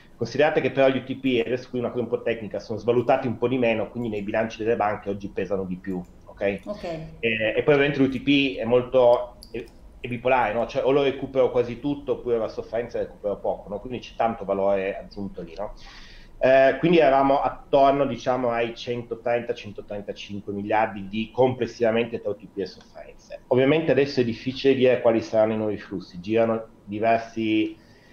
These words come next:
Speaker 1: diversi numeri. Noi nel nostro report abbiamo ipotizzato a partire da sessanta miliardi, però senza escludere quelli che in realtà usciranno, no? E senza considerare le, le misure di sostegno all'economia, perché non sappiamo ancora quantificare quanto saranno efficaci, purtroppo
Speaker 2: Eh già,
Speaker 1: non ci sono i
Speaker 2: sì,
Speaker 1: dati.
Speaker 2: sì, sì, sì.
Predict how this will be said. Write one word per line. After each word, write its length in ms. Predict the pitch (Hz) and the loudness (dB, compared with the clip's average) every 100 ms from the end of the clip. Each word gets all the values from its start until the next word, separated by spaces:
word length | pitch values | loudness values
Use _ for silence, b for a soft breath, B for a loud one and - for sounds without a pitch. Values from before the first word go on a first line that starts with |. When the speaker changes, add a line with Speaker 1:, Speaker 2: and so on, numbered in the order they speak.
| B B B _ _ | B B B _ _
Speaker 1:
diversi 440 | 120 131 131 131 | 0 2 2 2
numeri. 360 | 131 139 127 120 | 4 6 6 4
Noi 120 | 131 | 4
nel 200 | 135 127 | 2 2
nostro 320 | 117 117 127 | -2 -2 0
report 340 | 131 131 127 120 | 2 2 -2 -2
abbiamo 240 | 107 113 | -4 -4
ipotizzato 1200 | 107 101 - 90 117 113 117 113 110 110 - - - _ | -6 -10 -12 -4 0 0 0 0 2 0 -4 -18 -20 _
a 140 | 107 - | -8 -4
partire 380 | 110 - 117 117 | -6 -2 2 2
da 100 | 107 | 0
sessanta 400 | 104 117 107 107 | -4 -6 -4 -6
miliardi, 420 | 107 117 - 98 | 0 0 0 0
però 160 | 135 | 0
senza 280 | 143 143 131 | 2 2 0
escludere 420 | 120 - 135 131 | -2 2 4 4
quelli 160 | 120 107 | 4 -2
che 100 | 110 | -2
in 60 | 110 | -2
realtà 220 | - 117 | 0 -2
usciranno, 760 | 113 - 107 107 107 95 92 | -2 -2 0 0 0 -2 -2
no? 280 | 101 110 107 | 0 0 0
E 100 | 101 | -6
senza 340 | - 113 - | -10 -10 -10
considerare 840 | - 104 - 101 104 107 110 107 98 | -10 -12 -8 -2 2 4 4 2 0
le, 240 | 98 98 | 0 0
le 80 | 98 | -2
misure 380 | 98 95 104 98 | -6 -4 -6 -6
di 80 | |
sostegno 400 | 98 - - 101 | -10 -16 -10 -6
all'economia, 680 | 98 90 92 98 110 107 - - - - | -6 -8 -10 -4 0 0 -2 -10 -20 -14
perché 220 | 92 101 | -8 -4
non 100 | 95 | -4
sappiamo 300 | - 104 104 | -2 -2 -2
ancora 240 | 95 104 | 0 0
quantificare 640 | - 95 - - - 104 | 0 -6 -10 -6 -2 0
quanto 220 | - 185 190 | -2 -8 -8
saranno 260 | 190 185 | -6 -6
efficaci, 480 | 180 - - - - | -8 -4 -4 -4 -10
purtroppo 300 | - - 185 | -18 -8 -8
Speaker 2:
Eh 20 | |
già, 60 | 90 | -6
Speaker 1:
non 100 | 175 | -8
ci 120 | - | -10
sono 180 | - 123 | -16 -16
i 40 | 90 | -12
Speaker 2:
sì, 100 | 131 | -10
Speaker 1:
dati. 100 | 160 | -10
Speaker 2:
sì, 220 | 156 131 | -6 -6
sì, 180 | 139 - | -6 -12
sì. 200 | - | -18